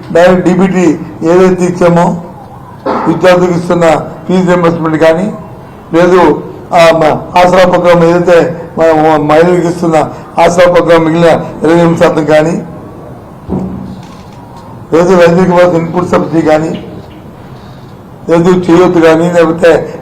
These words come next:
బీసీ, ఆ, నేస్తం కానీ, ఇవన్నీ కూడా పద్నాలుగు ఎన్నికలు అయిపోతే పదహారు నుంచి అవన్నీ అవుతా అవుతాయని ఆ రోజు చెప్పాం.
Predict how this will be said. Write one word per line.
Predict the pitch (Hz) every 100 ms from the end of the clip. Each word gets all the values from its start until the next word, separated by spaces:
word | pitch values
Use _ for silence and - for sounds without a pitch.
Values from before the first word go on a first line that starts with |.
| - 160
బీసీ, | 151 170 185 151 110 - - 170
ఆ, | 151 143 123 - - -
నేస్తం | 165 170 175
కానీ, | 160 156 180 - - - - - 127 123 - - - - - - - - - - - - - - - - - 180
ఇవన్నీ | 190 214
కూడా | 214 202 196 151 - -
పద్నాలుగు | 175 185 196 185
ఎన్నికలు | 185 185
అయిపోతే | 180 185 185 170 151 - -
పదహారు | 175 190 190 185
నుంచి | 185 185
అవన్నీ | 175 185 175 143 - - -
అవుతా | 170 175 180 175
అవుతాయని | 170 185 185
ఆ | 175
రోజు | 214 240 202
చెప్పాం. | 190 175 170 -